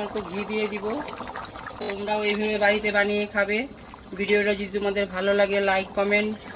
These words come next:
শেয়ার করে দিও। পাশে থেকো বন্ধুরা,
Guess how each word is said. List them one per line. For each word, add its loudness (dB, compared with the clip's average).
শেয়ার 2
করে 0
দিও। 2
পাশে -4
থেকো -4
বন্ধুরা, 2